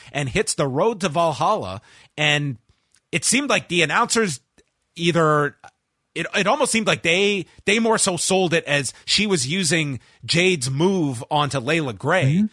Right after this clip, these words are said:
Speaker 1: But in fact, we have a feud here with women that have the same finisher. And
Speaker 2: Yeah.
Speaker 1: right after the segment, we get the All Elite graphic for Taya Valkyrie, who is done with Impact Wrestling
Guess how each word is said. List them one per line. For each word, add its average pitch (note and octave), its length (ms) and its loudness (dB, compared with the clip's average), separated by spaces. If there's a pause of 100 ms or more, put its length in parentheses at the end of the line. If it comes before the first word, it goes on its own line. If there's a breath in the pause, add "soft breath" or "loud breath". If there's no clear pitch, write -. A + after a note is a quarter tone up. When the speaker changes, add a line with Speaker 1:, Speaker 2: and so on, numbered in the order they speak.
(100)
Speaker 1:
But E3 100 -2
in D3+ 80 0
fact, G#3+ 280 0
we C3+ 140 -2
have B2 400 -2
a A2 400 -6 (100)
feud A3 300 -2
here A2 200 -4
with A#2+ 220 -6 (180)
women D#3 280 0
that C3+ 120 0
have B2+ 320 0
the D3+ 100 2
same C3+ 440 -2
finisher. E3+ 480 -4 (400 loud breath)
And B2+ 360 0
Speaker 2:
Yeah. G#2+ 40 -12 (460)
Speaker 1:
right E3 200 0
after D#3 240 -2
the C3 80 -6
segment, A2 420 -6
we A#2+ 80 -10
get G#2+ 160 -10
the A2 140 -10
All D#3+ 180 2
Elite C#3+ 240 -2
graphic A#2 400 -4
for G#2 120 -10
Taya B2 260 0
Valkyrie, G#2+ 420 -4
who F#2+ 200 -8
is F#2 140 -10 (220 soft breath)
done A#3 220 2
with A3 140 2
Impact F3 360 0
Wrestling D#3+ 440 -6